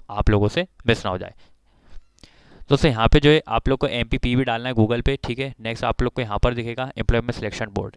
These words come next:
इस पर आप लोग क्लिक कर देंगे, ठीक है। ऑनलाइन फॉर्म में यहाँ पर आप लोग आ जाएंगे। ऑनलाइन फॉर्म में जैसे आप लोग आएंगे, ठीक है, यहाँ पर आपको दिखेगा समूह टू, उपसमूह टू, सीधी भर्ती बैकलॉग पटवारी हेतु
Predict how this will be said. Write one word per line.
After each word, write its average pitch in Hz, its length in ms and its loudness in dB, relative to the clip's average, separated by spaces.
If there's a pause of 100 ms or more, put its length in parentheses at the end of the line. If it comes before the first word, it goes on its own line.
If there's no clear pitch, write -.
(100)
इस - 80 -8
पर - 120 2
आप 131 140 2
लोग 131 160 4
क्लिक 131 180 -8
कर 135 180 -4
देंगे, 139 260 -6
ठीक 120 240 -4
है। 135 100 -6 (100)
ऑनलाइन 113 260 -2
फॉर्म 107 240 0
में 117 80 -4
यहाँ 101 140 -6
पर 110 140 2
आप 98 120 -2
लोग 123 300 4
आ 101 100 -4
जाएंगे। 95 340 -12 (520)
ऑनलाइन 143 240 -4
फॉर्म 160 180 2
में 165 80 -2
जैसे 139 240 0
आप 143 180 2
लोग 147 120 4
आएंगे, 131 280 -6
ठीक 123 200 -8
है, 139 80 -8
यहाँ 107 180 -6
पर 120 140 2
आपको 117 220 0
दिखेगा 123 400 -6 (460)
समूह 117 300 0
टू, 127 140 6
उपसमूह 117 380 0
टू, 123 240 4
सीधी 120 280 -2
भर्ती 113 280 2
बैकलॉग 110 400 -2
पटवारी 110 380 0
हेतु 117 320 0